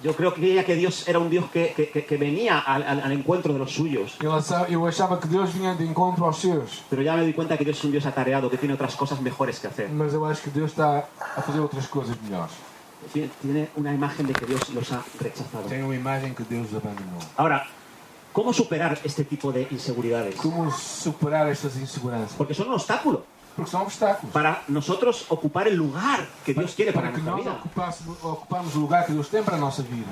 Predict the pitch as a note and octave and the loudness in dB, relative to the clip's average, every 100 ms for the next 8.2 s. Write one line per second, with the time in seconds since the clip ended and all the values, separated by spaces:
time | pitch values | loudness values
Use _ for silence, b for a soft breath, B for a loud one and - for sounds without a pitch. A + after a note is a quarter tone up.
0 | F#2 C#3+ C#3 D3 F3+ G3+ G3+ G3 F#3+ F3+ | -4 -2 0 2 2 2 2 2 2 2
1 | E3 D#3+ F#3 D3 F3 E3 E3 E3+ D3 C#3+ | 2 4 2 2 2 2 2 0 -2 -2
2 | C3+ E3 F#3+ D#3 C#3 E3+ - F#3 E3 D#3 | 0 0 0 0 0 0 2 2 2 0
3 | A3+ A#3+ D#3 C#3+ E3+ D#3 - F3 F3 D3 | 0 2 2 0 -2 -4 -2 -2 0 -2
4 | - - D#3+ C#3+ C3+ - D#3+ D#3 E3+ E3+ | -4 -6 -2 -2 -2 -4 -2 0 0 0
5 | D#3 C#3+ E3 D3+ C#3+ B2+ - - - C#3+ | -4 -4 -6 -4 -6 -8 -14 -20 -8 -6
6 | D3 D3 F3+ - D#3+ D#3 D3 D3 C#3+ C#3 | -4 -4 -4 -2 -2 0 -2 -2 -2 -2
7 | A#3 A3+ F3+ D3 D3 C#3+ C#3+ E3+ G3+ E3 | 0 2 2 0 -2 -2 0 2 4 2
8 | - | -2